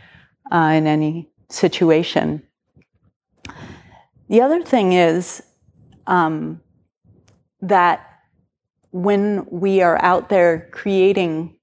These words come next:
harmful karma in our relationships, that we're having, like, really difficult relationships with people and we don't seem to be able to work our way through them,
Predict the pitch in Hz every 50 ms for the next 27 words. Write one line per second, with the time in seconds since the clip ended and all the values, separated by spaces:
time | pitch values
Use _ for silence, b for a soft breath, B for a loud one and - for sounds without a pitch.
0 | _ _ _ _ _ - - - - 214 202 190 185 - - 175 165 - - -
1 | 190 180 180 185 202 208 202 185 175 170 160 160 165 165 156 151 147 147 147 151
2 | - - 190 180 - - - 226 254 - - - - - - _ _ _ _ _
3 | _ _ _ _ - 175 - - 175 165 160 - - 180 165 170 165 180 170 175
4 | 175 180 170 160 160 - - 175 165 175 170 170 165 147 - - 180 180 - -
5 | 208 202 - - 208 185 185 - - 175 175 170 165 165 156 151 - - 196 185
6 | 185 - - - - - - - - - 214 202 - - - 220 214 214 - 220
7 | 220 226 233 208 185 175 165 170 165 165 _ _ - 175 170 170 - - b b
8 | b b b b b b - - - 226 202 190 190 180 180 165 170 170 165 165
9 | 165 170 165 165 - 185 175 156 160 160 160 160 - 175 156 156 156 156 151 151
10 | - - - 240 240 240 202 180 165 160 165 170